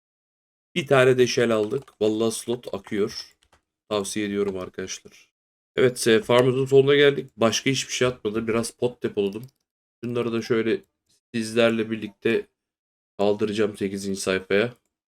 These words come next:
Bakalım devam edeceğiz. Başka farmlar deneyeceğim. Biraz bowl'a gidebilirim belki. Orada dispatch keseceğim. Dün üç dakika arayla roach kaçırdım dispatch'te. Kafayı yiyeceğim. Belki bugün bir şeyler alabiliriz.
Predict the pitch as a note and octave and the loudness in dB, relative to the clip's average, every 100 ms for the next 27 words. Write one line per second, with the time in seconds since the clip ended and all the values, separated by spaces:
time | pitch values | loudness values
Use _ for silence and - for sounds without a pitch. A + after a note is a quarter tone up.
0 | _ _ _ _ _ _ C3+ C#3 C#3+ B2+ | _ _ _ _ _ _ -2 4 4 6
1 | C3+ C#3 A#2 G#2 G#2 A2+ G#2+ - A#2 B2 | 6 6 2 -2 -2 0 0 -4 -2 0
2 | A2+ A#2+ A#2 A2+ G2+ G2+ G2+ A#2 A#2 A2+ | 0 0 0 -2 -2 0 0 -2 -2 -6
3 | - - A#2+ A2+ A#2+ A2+ A2 G#2 G2+ G2 | -18 -4 0 2 2 2 0 0 0 -2
4 | F#2+ F#2+ - G2+ G#2+ G#2+ G#2 G#2 - - | -2 -4 -2 0 0 -2 -6 -10 -6 -4
5 | A2 - G2 F#2+ G2 G2+ A#2 A#2+ - _ | -6 -6 -8 -4 -4 -2 -6 -6 -12 _
6 | _ _ E3 D3+ - C#3+ - C#3+ C#3 C3+ | _ _ -4 -2 0 0 4 8 8 8
7 | D3+ B2+ C3+ - A#2 A#2 G#2+ G#2 G#2 G2+ | 6 6 6 6 0 2 0 -2 -6 -4
8 | G#2+ G2+ - C3+ B2+ G2+ B2+ A#2+ G#2+ G#2+ | -4 -2 -2 -4 -4 -2 0 0 -4 -6
9 | B2 - _ _ _ - C#3 C3 C3+ B2+ | -6 -10 _ _ _ 4 6 6 2 -2
10 | B2 C3 C3 - _ A#2+ - G#2+ A2+ G2 | 0 -2 -4 -14 _ -2 2 4 4 2
11 | G#2 A2 G#2 G2 F#2 - - | 2 2 2 -2 -4 -8 -8